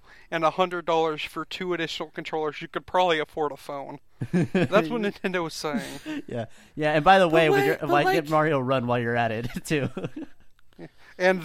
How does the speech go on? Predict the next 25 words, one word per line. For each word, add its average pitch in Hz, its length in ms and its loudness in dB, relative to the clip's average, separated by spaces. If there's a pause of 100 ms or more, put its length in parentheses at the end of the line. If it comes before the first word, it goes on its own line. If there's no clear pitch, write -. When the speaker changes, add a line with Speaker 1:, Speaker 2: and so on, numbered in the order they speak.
(140)
Speaker 1:
the 175 100 4
worst 214 300 6
Speaker 3:
I 262 40 10
mean, 311 180 8
I 330 60 4
mean, 320 240 4
Speaker 1:
game 185 300 0
that's 165 200 -2
been 175 180 -6
Speaker 3:
I 165 60 -4
mean 160 80 -8
Speaker 1:
announced 240 360 -2
in 156 180 -10
months, 151 380 -6
but 151 120 -2
I'll 147 200 -2
get 147 180 -12
to - 80 -14
that 147 200 -4
in 147 80 -16
a 147 60 -12
second. 147 380 -10 (1500)
Speaker 3:
I 330 80 -8
mean, 359 160 0
a-, 349 100 2